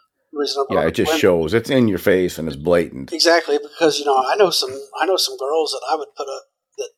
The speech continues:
Speaker 1: love to go duck hunting. Kyle Jones's wife, Lex, or I'm not, sorry, not his wife, his fiance, Lex. Like, I mean, dadgum, I mean, she'll, she'll out hunt,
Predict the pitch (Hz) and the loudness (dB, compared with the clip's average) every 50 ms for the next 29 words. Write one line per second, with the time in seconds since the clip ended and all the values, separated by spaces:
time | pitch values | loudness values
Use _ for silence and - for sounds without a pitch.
0 | _ _ _ _ - 139 143 143 - - - - - - 135 139 - - 147 - | _ _ _ _ -6 -6 -6 -6 -6 -10 -10 -10 -10 -10 -10 -12 -12 -12 -12 -12
1 | - - - 170 170 160 - - 151 160 160 - - - - - 147 160 147 123 | -8 -4 -2 -2 -2 -2 -4 -6 -8 -8 -8 -8 -8 -10 -8 -4 -2 -2 -2 -2
2 | 120 - - - - _ _ _ _ _ 143 156 165 190 - - - - - 135 | -6 -10 -14 -14 -16 _ _ _ _ _ -10 -8 -8 -8 -10 -10 -12 -10 -10 -10
3 | 127 135 143 151 151 - - - - 131 120 131 131 127 - - 120 127 139 131 | -12 -10 -10 -8 -8 -8 -8 -8 -8 -8 -8 -8 -10 -10 -12 -12 -12 -10 -10 -10
4 | 123 - - - - - - 127 139 151 - - - - - - - - - - | -12 -14 -12 -12 -12 -12 -12 -16 -12 -8 -8 -8 -8 -10 -12 -10 -8 -8 -8 -10
5 | - - - - - _ _ _ _ _ _ _ _ _ _ _ _ _ _ _ | -12 -12 -12 -14 -18 _ _ _ _ _ _ _ _ _ _ _ _ _ _ _
6 | _ _ _ _ _ - - - - - - - - _ _ _ _ _ _ _ | _ _ _ _ _ -12 -10 -8 -10 -10 -12 -16 -20 _ _ _ _ _ _ _
7 | _ _ _ _ _ _ _ _ _ - 139 147 143 143 147 156 156 147 139 135 | _ _ _ _ _ _ _ _ _ -6 -6 -6 -4 -4 -2 -2 -2 -2 -2 -6
8 | 131 135 127 123 123 - - - - - - 151 160 160 151 147 - 160 160 175 | -6 -8 -10 -14 -14 -16 -14 -6 -2 0 0 0 -2 -4 -4 -4 -2 -2 0 2
9 | 165 147 135 - 151 147 143 - | 2 2 2 0 -2 -4 -6 -8